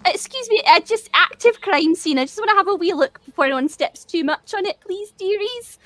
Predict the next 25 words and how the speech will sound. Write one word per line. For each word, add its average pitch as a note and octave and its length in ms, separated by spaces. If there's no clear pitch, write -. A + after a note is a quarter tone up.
And G#3 100
I G3+ 40
wanna A3 180
have G#3+ 160
a G#3+ 40
look G#3 180
at - 80
the G3 60
stones F#3+ 520
where, F3 500
um, F3 520
Senka F3 600
fell, E3 340
just - 200
to - 60
see F3+ 60
if F3+ 100
there's F3 140
any, E3 140
like, D#3 200
remnants E3 580
of D3+ 200
what - 160
was - 140
left B2+ 260